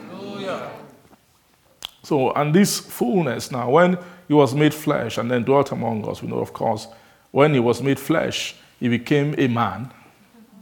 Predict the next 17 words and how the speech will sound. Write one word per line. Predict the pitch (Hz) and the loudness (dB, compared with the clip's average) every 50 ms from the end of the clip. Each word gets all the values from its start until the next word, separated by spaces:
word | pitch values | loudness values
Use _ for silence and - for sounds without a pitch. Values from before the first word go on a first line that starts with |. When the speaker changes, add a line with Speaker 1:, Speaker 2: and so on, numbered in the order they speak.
| 180 175 _ _ _ - _ _ _ _ _ _ _ _ _ _ _ _ _ _ _ _ _ | -20 _ _ _ _ -20 _ _ _ _ _ _ _ _ _ _ _ _ _ _ _ _ _
Speaker 2:
Did | - 127 107 | -10 -4 -2
you | 120 123 | 0 0
see | - - 135 127 | 2 0 0 0
that? | 113 - - - - - - - | 0 0 -2 -4 -8 -12 -16 -16
Yes, | - - - - | -20 -20 -20 -20
sir. | - - - | -8 -2 0
Uh-huh. | - - - 131 123 113 107 101 - - - - - _ _ _ _ _ | 0 0 0 -2 -2 -2 -2 -4 -8 -12 -18 -20 -20 _ _ _ _ _
And | - - 127 | -6 0 4
when | 143 175 196 | 4 4 4
he | 208 202 - 170 | 4 2 0 2
became | 147 151 151 - 196 202 | 2 2 4 4 4 4
a | 180 160 | 4 2
man, | 143 131 131 131 127 117 113 113 110 110 107 131 131 - - - _ _ _ _ _ _ _ _ _ _ _ _ _ _ _ _ _ _ _ _ _ _ _ _ _ _ _ _ _ _ _ _ _ _ _ _ _ _ _ _ _ _ _ - - - - - - 143 | 0 0 0 0 2 0 0 -2 -6 -8 -10 -10 -14 -16 -20 -20 _ _ _ _ _ _ _ _ _ _ _ _ _ _ _ _ _ _ _ _ _ _ _ _ _ _ _ _ _ _ _ _ _ _ _ _ _ _ _ _ _ _ _ -8 -8 -8 -10 -12 -12 -12
so | 143 - - 156 143 135 120 113 117 - - - - - - - - _ _ | -6 -2 2 2 2 2 0 -2 -6 -12 -16 -20 -20 -20 -20 -20 -20 _ _
at | 120 135 139 | 6 6 8
this | 139 185 185 - - | 8 6 6 4 0
point, | - - - 180 165 131 113 110 104 92 - | -4 0 0 2 2 2 0 -2 -6 -10 -12